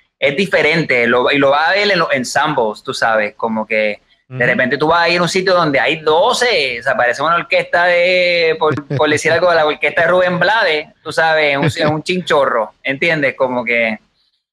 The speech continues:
Speaker 1: y, y se, pero, pero como to-, como, como todas ciudades tienen su, su definición, pues eso es lo que lo define, mano.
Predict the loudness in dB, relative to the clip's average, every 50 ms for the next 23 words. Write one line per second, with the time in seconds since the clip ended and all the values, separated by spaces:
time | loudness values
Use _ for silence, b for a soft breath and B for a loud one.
0 | _ _ _ -2 0 0 2 2 2 2 0 0 -2 -4 -8 -18 _ _ -6 -4
1 | -2 0 2 2 2 2 2 2 2 2 4 4 4 2 2 0 -2 B B B
2 | B B _ _ -2 0 0 2 2 2 2 2 0 0 0 0 0 0 0 0
3 | 0 0 0 0 2 2 2 2 2 2 2 2 2 0 0 0 0 -2 -2 -4
4 | -4 -4 -2 -2 0 0 0 0 0 0 0 0 0 2 0 0 0 0 -2 -2
5 | -2 -2 -2 -2 0 0 0 2 2 2 2 0 0 -2 -4 -6 -8 -12 -12 -6
6 | -2 0 0 0 0 -2 -4 -4 -4 -2 0 0 0 0 0 0 0 0 0 0
7 | 0 0 0 0 2 2 2 2 2 2 2 2 0 0 -4 -6 -6 -4 -4 -4
8 | -6 -8 -14 -18